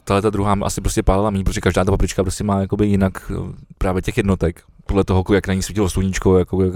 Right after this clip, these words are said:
jak vyrostla, jak se jí dařilo a tedy a tedy. A tak tu já mám třeba hrozně rád a ta se dlouho dobu držela první místo, než začali dělat tady ty, než Ed začal dělat tady ty,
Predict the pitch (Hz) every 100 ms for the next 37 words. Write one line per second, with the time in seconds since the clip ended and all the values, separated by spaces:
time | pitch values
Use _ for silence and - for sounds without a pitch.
0 | 90 - 92 95 92 - 90 - 95 85
1 | 95 90 - - - - 101 92 85 92
2 | - - - - - - - - 98 92
3 | 90 90 - _ _ _ _ _ _ _
4 | - - - 117 120 120 123 110 113 104
5 | 101 98 104 - 104 98 90 95 98 -
6 | - _ _ _ - 110 135 135 131 131
7 | - 107 120 120 - 120 117 110 117 117
8 | 110 - 107 107 113 110 104 107 - 104
9 | 107 101 110 104 101 - 101 104 107 101